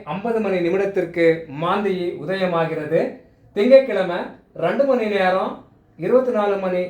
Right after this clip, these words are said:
நிமிடத்திற்கு இரவு. இரவுன்னா ஆறு மணி ஐம்பது நிமிட-, நிமிடத்திற்கு பிறகு இந்த ரெண்டு மணி நேரம் இருபத்தி நாலு மணி நிமிஷம் கணக்கு போ-, கணக்கீடுகள் வரும்போது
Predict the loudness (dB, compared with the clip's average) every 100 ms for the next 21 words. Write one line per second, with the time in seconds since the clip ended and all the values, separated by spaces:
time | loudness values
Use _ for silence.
0 | -6 -4 0 0 0 -2 0 0 0 -2
1 | -18 -16 -2 2 4 2 0 -2 -6 -20
2 | -20 -20 _ -8 -2 0 0 -2 -4 -6
3 | -18 -20 -20 -20 -20 -20 -2 4 6 4
4 | 2 0 -2 0 0 0 -2 -2 -4 -4
5 | -4 -4 -4 -6 -6 -8 -2 0 2 0
6 | -2 -6 -20 _ -2 2 2 2 2 0
7 | -2 -2 -2 -2 -4 -6 -6 -6 -4 -4
8 | -4 -6 -8 -6 -4 -6 -4 -6 -4 -8
9 | -6 -4 -4 -2 -4 -6 -20 _ -4 0
10 | 2 2 2 2